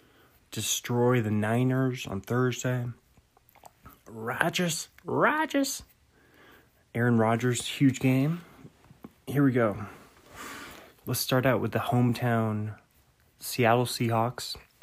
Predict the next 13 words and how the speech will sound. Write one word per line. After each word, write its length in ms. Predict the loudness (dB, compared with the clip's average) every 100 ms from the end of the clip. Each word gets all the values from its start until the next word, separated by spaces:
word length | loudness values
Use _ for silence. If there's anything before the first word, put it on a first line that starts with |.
| -20 _ _ _ -20 -16 -10 -2
at 460 | 2 2 0 -10 -14 -8
the 100 | -4
Buffalo 420 | 0 0 2 0
Bills. 520 | 2 0 0 -6 -10 -18 _ _ _ _ _ _ _ _ _
And 680 | 0 2 2 0 -2 -4 -10 -16 _ _ _
Seahawks 600 | -16 0 2 4 2 0
are 80 | -2
a 40 | -2
three-point 640 | 2 4 4 4 0 0
favorite. 520 | -2 -2 0 -2 -6 -20 -20 -20 _ _ _ _ _ _ -6
I'm 160 | -2 0
gonna 160 | 0
take 460 | 0 -2 -4 -6